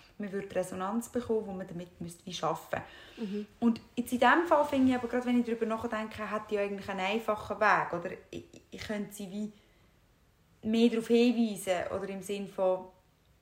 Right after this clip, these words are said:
Speaker 1: ähm, könnte sie, dass der häufig, äh, vermeidet,
Speaker 2: Mhm.
Speaker 1: dass ich zum Zug komme.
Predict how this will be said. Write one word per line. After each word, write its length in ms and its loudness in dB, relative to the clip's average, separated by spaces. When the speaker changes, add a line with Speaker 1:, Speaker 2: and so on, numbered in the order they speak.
Speaker 1:
ähm, 400 -8
könnte 300 2
sie, 580 2
dass 260 6
der 120 -2
häufig, 540 -4
äh, 140 -10
vermeidet, 760 2
Speaker 2:
Mhm. 140 -4
Speaker 1:
dass 180 -4
ich 260 -6
zum 200 -10
Zug 280 -2
komme. 440 -4